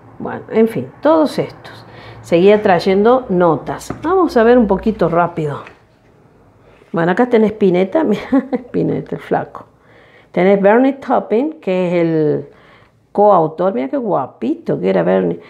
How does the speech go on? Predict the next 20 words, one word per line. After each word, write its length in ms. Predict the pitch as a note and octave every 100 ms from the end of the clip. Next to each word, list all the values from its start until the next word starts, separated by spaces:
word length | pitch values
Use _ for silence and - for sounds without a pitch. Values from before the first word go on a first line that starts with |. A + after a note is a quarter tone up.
| - _
coautor 840 | - G#3 G3+ F3+ F3+ F3+ G3+ C#4+ A3+
de 300 | F3+ D#3+ -
Elton 460 | F#3 E3+ F3+ F#3 F3+
Jones, 480 | G3+ G#3+ C4 - -
de 200 | - D3+
los 220 | B2+ -
éxitos, 800 | B3+ A#3+ A#3 - - C#3 C#3+ - - _ - - - _
A 100 | D#3+
medias 380 | D3+ G3 G3 G3+
con 180 | F3 E3
Elton 340 | D#3+ F3+ F#3+
Jones. 800 | G#3 A#3+ C4 D#4 E4+ E4+ - - _ _ - - - -
Acá 220 | E3+ F#3
tenés 340 | F3+ F#3 F#3 F#3+
una 200 | F#3 E3+
de 100 | E3+
Neil 400 | F3+ F#3+ F#3 F#3
Young, 680 | F#3+ G3+ A#3 E4+ E4+ C#4+
Nito 460 | G3+ F3+ F3+ F3 E3+
Mestre. 720 | F3+ F3 F3 G#3 A3+ D#4+